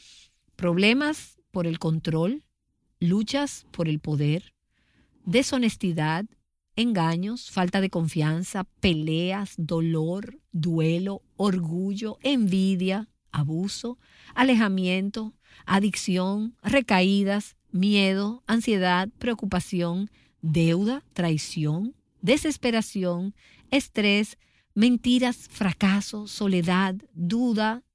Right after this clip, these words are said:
trauma, desorden postraumático, remordimiento, negación, terquedad, enojo, divorcio, abandono,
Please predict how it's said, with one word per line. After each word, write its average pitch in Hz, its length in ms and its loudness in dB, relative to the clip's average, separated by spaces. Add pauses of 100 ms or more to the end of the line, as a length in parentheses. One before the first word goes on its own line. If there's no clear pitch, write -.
trauma, 196 840 0
desorden 233 540 0
postraumático, 202 1040 -2 (280)
remordimiento, 220 1040 0 (400)
negación, 233 840 0 (280)
terquedad, 208 680 2 (140)
enojo, 180 480 0
divorcio, 175 520 -2
abandono, 185 680 -2